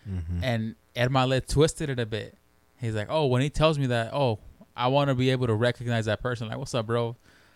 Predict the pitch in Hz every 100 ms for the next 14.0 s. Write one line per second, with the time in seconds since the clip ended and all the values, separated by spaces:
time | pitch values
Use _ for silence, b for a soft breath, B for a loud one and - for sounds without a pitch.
0 | - 120 123 120 120 113 107 107 104 101
1 | 98 120 143 156 165 165 127 117 131 147
2 | 143 139 131 104 135 110 104 117 127 127
3 | 123 117 _ _ _ - - 120 107 135
4 | 127 117 123 123 - 98 - b b b
5 | b - 113 107 110 120 113 139 127 123
6 | 110 113 101 139 131 110 113 107 113 147
7 | 110 110 120 117 113 104 - 120 110 101
8 | 107 104 113 101 - _ _ _ _ 110
9 | 117 120 110 - 120 120 104 98 - 110
10 | 117 123 117 107 107 110 113 117 - 120
11 | 113 113 120 151 151 B - 90 120 104
12 | - 110 113 117 110 101 107 110 131 123
13 | 143 120 101 123 135 120 104 98 101 -